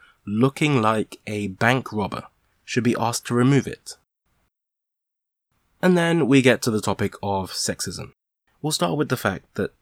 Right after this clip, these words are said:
when Boris worked as a journalist, he kept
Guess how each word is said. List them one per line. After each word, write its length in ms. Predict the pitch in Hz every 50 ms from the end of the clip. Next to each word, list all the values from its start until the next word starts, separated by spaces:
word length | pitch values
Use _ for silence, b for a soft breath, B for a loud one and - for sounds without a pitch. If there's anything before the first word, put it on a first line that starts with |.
| _ _ -
when 340 | 101 127 151 170 175 160
Boris 360 | 127 120 110 104 104 101 - -
worked 360 | 98 98 95 90 - - -
as 100 | 101 98
a 80 | 98
journalist, 640 | 85 - 120 147 147 107 92 - - - - - - b b b b b b b
he 140 | - 113
kept 340 | - - 143 151 - - -